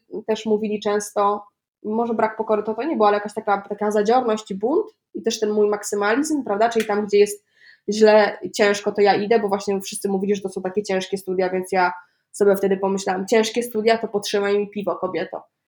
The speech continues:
I od razu, więc takie,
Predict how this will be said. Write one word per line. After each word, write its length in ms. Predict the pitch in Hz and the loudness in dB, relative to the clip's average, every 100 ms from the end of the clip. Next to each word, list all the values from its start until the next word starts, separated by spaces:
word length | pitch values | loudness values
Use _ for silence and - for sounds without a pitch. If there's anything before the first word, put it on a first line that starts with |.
| _ | _
I 480 | - 226 214 214 208 208 _ _ - | -2 0 2 2 0 -6 _ _ -2
od 180 | 202 | 2
razu, 280 | 202 190 208 | 6 6 4
więc 320 | 214 226 226 | 0 0 -2
takie, 540 | - 277 330 330 302 | -4 -2 0 0 -2